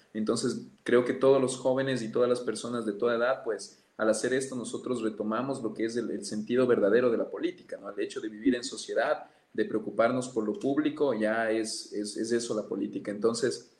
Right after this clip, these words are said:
no, pues, agradecerles en verdad por, por sus palabras y, pues, decirles que, que la idea del movimiento Semilla es ju-, es justamente en algún momento, eh, nosotros queremos llegar a nivel de todo el país.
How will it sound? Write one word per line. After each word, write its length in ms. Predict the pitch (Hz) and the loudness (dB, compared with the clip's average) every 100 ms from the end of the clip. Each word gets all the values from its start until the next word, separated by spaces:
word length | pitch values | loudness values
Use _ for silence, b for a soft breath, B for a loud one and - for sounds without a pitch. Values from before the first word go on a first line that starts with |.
| _ - | _ -2
no, 160 | 123 | 0
pues, 160 | 127 113 | 2 4
agradecerles 640 | 113 107 107 - 127 131 | 6 6 4 0 0 0
en 100 | 117 | -2
verdad 320 | 104 107 131 | 0 2 0
por, 260 | - 107 101 | 0 -2 -2
por 200 | 110 101 | -4 -4
sus 160 | - - | -6 -6
palabras 500 | 104 120 160 160 117 | 0 4 4 2 0
y, 80 | |
pues, 280 | 107 104 101 | -6 -6 -6
decirles 540 | 104 - 117 123 120 - | -6 -8 -4 -2 -4 -6
que, 240 | 104 - _ _ _ | -12 -14 _ _ _
que 120 | - | -2
la 120 | 107 107 | 2 4
idea 260 | 113 135 | 4 2
del 160 | 139 120 | 0 -2
movimiento 500 | 113 107 113 127 123 | -4 -4 -4 -6 -8
Semilla 580 | - 107 123 143 143 123 | -8 -6 -4 0 0 0
es 380 | 113 110 - - | -2 -2 -8 -8
ju-, 160 | 123 127 151 | -8 0 2
es 120 | - | 2
justamente 840 | - 143 160 139 143 143 156 - b b - | -2 -4 -4 -4 -4 -2 -4 -6 b b -6
en 180 | 110 | -2
algún 200 | 107 113 | 0 0
momento, 640 | 135 131 135 143 160 165 123 | 0 0 0 0 0 2 0
eh, 80 | 110 | -2
nosotros 520 | 107 107 107 123 123 | -4 -4 -2 -2 -2
queremos 400 | 107 110 117 113 | -2 -2 -2 0
llegar 300 | 107 110 131 | 4 6 4
a 80 | 120 | 2
nivel 240 | 107 107 | 2 0
de 100 | 110 | 0
todo 180 | 113 107 | 0 0
el 60 | |
país. 540 | 104 101 123 143 143 | 0 0 2 0 -2